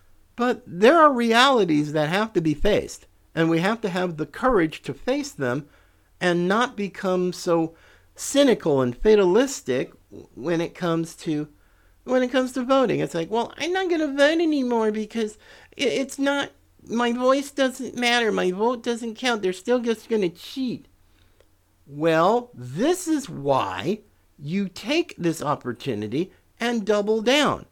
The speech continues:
and get your resolve and get some courage and say, "Hey, I'm gonna fight until I make sure my vote counts." Now, here in Florida, eh, we're, we're not that bad.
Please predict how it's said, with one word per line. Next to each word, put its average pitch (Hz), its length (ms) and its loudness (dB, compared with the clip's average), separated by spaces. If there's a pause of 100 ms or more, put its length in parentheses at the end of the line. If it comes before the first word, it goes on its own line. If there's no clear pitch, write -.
(360)
and 180 260 0
get 160 280 0
your 214 120 2
resolve 226 760 2 (440)
and 151 320 -4 (200)
get 160 240 0
some 233 180 -6
courage 196 800 2 (420)
and 170 160 -8
say, 190 240 0
"Hey, 208 440 0 (320)
I'm 220 240 2
gonna 240 200 2
fight 165 560 2 (260)
until 208 800 0 (260)
I 196 180 2
make 208 320 4
sure 330 540 0 (120)
my 156 280 2
vote 127 380 0
counts." - 520 -12 (680)
Now, 226 480 -4 (180)
here 233 260 4
in 208 120 4
Florida, 285 640 4 (1200)
eh, 359 240 0
we're, 415 300 2
we're 427 140 2
not 427 200 2
that 403 180 2
bad. 392 340 2